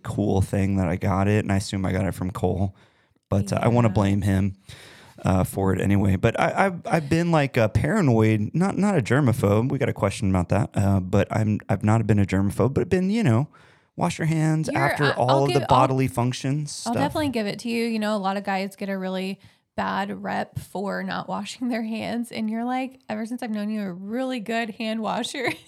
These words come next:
Speaker 2: So, like, I know that, you know, it doesn't, like, you just scratched your butt and then put a
Speaker 1: <laughs>
Speaker 2: contact in your eye.
Speaker 1: I've been, like, one thing that really annoys me going out in public is that grown men don't flush toilets and they don't wash their hands. Like, they will go from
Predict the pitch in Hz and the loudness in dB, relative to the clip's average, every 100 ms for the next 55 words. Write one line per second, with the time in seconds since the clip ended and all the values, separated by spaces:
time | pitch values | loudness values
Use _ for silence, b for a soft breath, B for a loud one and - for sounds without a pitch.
0 | - B B - 339 302 294 160 254 262 | -18 B B -4 0 0 0 0 -2 -4
1 | 254 247 269 277 269 233 214 - - 226 | -6 -2 -2 0 -2 -4 -6 -12 -10 -8
2 | 208 196 196 - - 196 185 208 208 202 | -6 -6 -8 -10 -10 -10 -10 -8 -6 -6
3 | 220 202 233 - _ _ - - 208 214 | -8 -10 -12 -14 _ _ -16 -8 -6 -6
4 | 202 196 185 202 - 208 202 269 269 - | -8 -6 -2 -2 -4 -6 -6 -6 -2 2
5 | 554 523 - - - 285 466 - 494 415 | 4 4 4 2 0 -2 2 4 4 2
6 | - 320 480 453 - 523 - - _ 605 | 0 0 -2 -2 -4 -6 -8 -18 _ -14
7 | B B B B - 139 170 233 175 - | B B B B 2 4 4 2 0 -2
8 | - 139 135 - B B B B 143 151 | 2 4 4 -2 B B B B 4 6
9 | 160 156 147 127 117 120 123 120 117 113 | 4 2 4 2 2 4 6 6 4 2
10 | - 110 104 113 104 104 101 98 98 98 | 2 2 4 4 2 2 2 2 2 2
11 | 104 104 107 104 - 101 101 98 95 92 | 2 4 2 0 2 2 2 0 -2 0
12 | 98 - 104 107 110 120 110 104 117 110 | 0 -2 0 2 4 4 4 4 2 2
13 | 104 - 104 104 113 - 104 104 107 - | -2 -2 0 0 0 -2 2 2 0 -4
14 | - 101 98 98 - 107 95 - 92 95 | -4 -2 0 0 0 -2 -2 -4 -2 0
15 | 92 - - 104 - 107 110 104 104 98 | -2 -4 -4 -4 0 0 0 0 2 2
16 | 107 107 87 | 2 0 -2